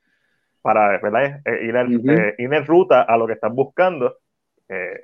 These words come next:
Speaker 1: que no, no,
Speaker 2: Claro.
Speaker 1: no nos imaginamos, que, que, porque viendo cómo va tu carrera en estos momentos, o sea,
Speaker 2: Ujú.
Speaker 1: de, de un, de un muchacho tocando en bandas punk rock,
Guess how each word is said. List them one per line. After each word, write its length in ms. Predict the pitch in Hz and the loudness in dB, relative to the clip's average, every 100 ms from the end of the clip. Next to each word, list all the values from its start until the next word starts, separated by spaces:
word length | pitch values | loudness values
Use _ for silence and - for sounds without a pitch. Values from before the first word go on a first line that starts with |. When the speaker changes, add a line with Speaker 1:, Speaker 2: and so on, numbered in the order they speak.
| - | -14
Speaker 1:
que 140 | 98 - - _ 95 | -14 -14 -20 _ -16
no, 160 | 87 | -14
no, 120 | 92 | -6
Speaker 2:
Claro. 280 | 113 120 113 | 2 4 6
Speaker 1:
no 80 | - | 6
nos 80 | - | 4
imaginamos, 600 | 190 180 143 156 123 107 - _ | 4 4 4 2 2 -2 -6 _
que, 320 | 139 156 123 147 | 4 4 2 2
que, 320 | 135 127 120 _ _ _ _ _ | 4 4 0 _ _ _ _ _
porque 260 | 127 113 123 | 0 0 2
viendo 480 | 117 127 185 156 - _ _ _ - | 0 2 4 4 2 _ _ _ 0
cómo 240 | 139 156 | 4 6
va 180 | 165 160 | 6 4
tu 100 | 151 | 0
carrera 380 | 139 147 147 135 | 2 2 2 2
en 140 | 139 | 0
estos 140 | 143 | -2
momentos, 600 | 143 143 147 143 - 98 | -2 0 -2 -4 -6 -6
o 580 | - _ _ _ _ _ | -8 _ _ _ _ _
sea, 260 | 127 101 - _ - | -2 0 -2 _ -16
Speaker 2:
Ujú. 160 | 107 | -6
Speaker 1:
de, 380 | 113 107 107 - _ _ 104 | 0 0 0 -4 _ _ -10
de 280 | 110 101 | -8 -6
un, 480 | 110 113 143 180 165 _ _ - | -6 -8 -8 -10 -12 _ _ -14
de 100 | 92 | -10
un 100 | 120 | -6
muchacho 760 | 175 147 170 196 131 139 160 _ _ _ _ _ _ _ _ _ _ _ _ _ - | -4 2 4 4 2 0 -4 _ _ _ _ _ _ _ _ _ _ _ _ _ -4
tocando 340 | 104 104 110 | -4 -2 -4
en 80 | 131 | 0
bandas 300 | 139 143 139 | 0 0 0
punk 200 | 131 120 | 0 0
rock, 320 | 135 151 127 | 4 4 2